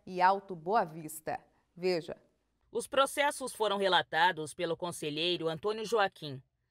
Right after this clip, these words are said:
Speaker 2: Na análise do relatório técnico das contas de governo da Prefeitura de Nova Olímpia de dois mil e vinte,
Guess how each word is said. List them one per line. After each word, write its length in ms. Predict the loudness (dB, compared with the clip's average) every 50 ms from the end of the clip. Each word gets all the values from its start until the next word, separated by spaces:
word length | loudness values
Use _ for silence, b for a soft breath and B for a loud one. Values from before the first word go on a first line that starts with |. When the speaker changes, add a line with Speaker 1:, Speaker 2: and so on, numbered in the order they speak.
| _ _ _ _
Speaker 2:
Na 180 | -2 0 2 2
análise 560 | 2 4 4 6 6 6 4 2 -4 -10 -6
do 100 | -4 -2
relatório 480 | 0 0 0 0 0 -2 -2 -4 -4
técnico 680 | -4 _ -2 -2 0 0 -2 -4 -8 -14 -12 -10 -8 -2
das 260 | 0 0 0 0 -2
contas 420 | -4 -4 -4 -4 -2 -2 -4 -4 -2
de 80 | -2
governo 600 | -2 0 0 0 0 0 0 2 2 0 0 -2
da 120 | -4 -4 -4
Prefeitura 520 | -4 -4 -4 -4 -6 -8 -6 -4 -4 -4
de 100 | -4 -4
Nova 300 | 0 2 4 4 4 2
Olímpia 520 | 0 -2 -2 -4 -6 -6 -6 -6 -4 -4
de 120 | -4 -4 -2
dois 200 | -2 -2 -2 0
mil 160 | -2 -4 -4 -4
e 40 | -4
vinte, 460 | -4 -4 -6 -6 -6 -10 -14 -16